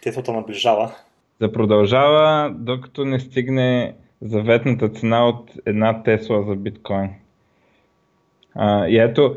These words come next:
Speaker 2: Елън Мъск, а, излезна новина, щял да, да строи, а, такава станция за зареждане в Пловдив. Забележи, не в София, в Пловдив щяла да бъде станцията, дето ще, първата, дето ще построят в България.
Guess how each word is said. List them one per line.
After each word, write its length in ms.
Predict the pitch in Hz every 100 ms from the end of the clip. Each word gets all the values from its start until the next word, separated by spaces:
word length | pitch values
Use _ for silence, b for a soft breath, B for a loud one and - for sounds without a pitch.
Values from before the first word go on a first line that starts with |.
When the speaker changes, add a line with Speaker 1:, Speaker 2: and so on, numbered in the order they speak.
| -
Speaker 2:
Елън 360 | 120 131 131 113
Мъск, 560 | 113 135 135 - - 143
а, 240 | 135 127
излезна 420 | 95 117 120 123 127
новина, 680 | 117 104 104 110 131 139 B B _
щял 580 | - 127 120 131 131 -
да, 280 | 113 110 95 - - _
да 200 | - 110
строи, 600 | 107 - 117 127 131 131
а, 260 | 104 110 110
такава 460 | 110 - 120 120 113
станция 500 | - 127 123 131 123
за 120 | 110
зареждане 540 | 107 110 117 123 139
в 120 | 135
Пловдив. 460 | - 156 147 113 95 - _ _ _ _ _ _ _ _ _
Забележи, 440 | 107 101 104 107 120
не 160 | 123
в 60 | 127
София, 400 | - 113 110 143
в 80 | 143
Пловдив 400 | 135 127 120 110
щяла 300 | - 107 101
да 100 | 98
бъде 240 | 101 98
станцията, 680 | 95 98 95 98 92 98 92
дето 260 | 107 95 -
ще, 260 | - 98 92
първата, 380 | - 104 98 98
дето 180 | 98 95
ще 160 | - 95
построят 400 | - - 101 98
в 20 |
България. 580 | 101 95 104 110 147